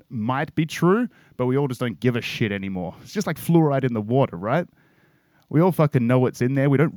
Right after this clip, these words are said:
really know why, but no one really gives a shit anymore.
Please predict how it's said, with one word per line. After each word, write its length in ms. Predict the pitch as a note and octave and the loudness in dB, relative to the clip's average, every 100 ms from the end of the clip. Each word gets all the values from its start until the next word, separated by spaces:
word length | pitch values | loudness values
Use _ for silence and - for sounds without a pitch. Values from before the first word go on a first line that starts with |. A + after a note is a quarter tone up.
| F#2+ | -4
really 400 | A2 B2 A2+ G#2+ | -4 -4 -6 -8
know 240 | G#2+ G#2+ | -6 -6
why, 560 | G2 A#2+ A#2 G2 A#2 C3 _ _ _ | -4 -4 -4 -4 -6 -6 _ _ _
but 140 | B2+ | -4
no 100 | A2+ | 0
one 140 | E3 C3+ | 2 4
really 180 | C#3+ B2+ | 4 4
gives 260 | D#3+ F3+ | 2 2
a 60 | C3 | 2
shit 240 | - B2 | 0 -2
anymore. 480 | G#2+ G#2 G2+ F2+ - | -2 -4 -4 -6 -8